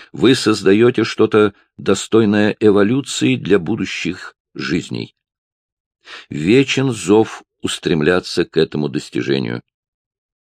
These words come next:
В этом зове выражен закон прекрасного.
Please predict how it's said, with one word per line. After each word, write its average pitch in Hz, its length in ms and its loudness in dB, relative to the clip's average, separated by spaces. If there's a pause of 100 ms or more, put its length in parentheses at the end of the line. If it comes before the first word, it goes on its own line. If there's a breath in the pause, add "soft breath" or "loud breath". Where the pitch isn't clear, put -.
(460 soft breath)
В 73 180 -4
этом 147 380 2
зове 104 520 0 (300)
выражен 65 560 -4
закон 98 560 -8 (140)
прекрасного. - 680 -14